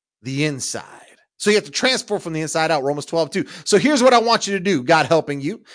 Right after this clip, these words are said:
Take your everyday, ordinary life, your sleeping, eating, going to work, and walking around life, and place it before God as an offering. Fix your attention on God. You'll be changed from the inside out. Readily recognize what he wants from you and quickly respond to it.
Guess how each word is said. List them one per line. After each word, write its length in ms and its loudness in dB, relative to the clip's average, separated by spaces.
Take 240 2
your 120 0
everyday, 360 4
ordinary 540 2
life, 240 0
your 100 -4
sleeping, 520 -2
eating, 340 -4
going 300 4
to 60 -6
work, 260 2
and 100 -4
walking 320 2
around 260 0
life, 520 0
and 200 -2
place 300 6
it 60 0
before 340 2
God 260 4
as 120 -6
an 80 -6
offering. 360 -10
Fix 280 4
your 120 4
attention 420 2
on 160 0
God. 260 4
You'll 180 2
be 120 -2
changed 420 0
from 140 0
the 220 -2
inside 460 0
out. 440 -4
Readily 420 4
recognize 840 0
what 180 -4
he 120 -10
wants 300 0
from 100 -8
you 140 0
and 140 -8
quickly 340 -2
respond 520 2
to 120 0
it. 60 -10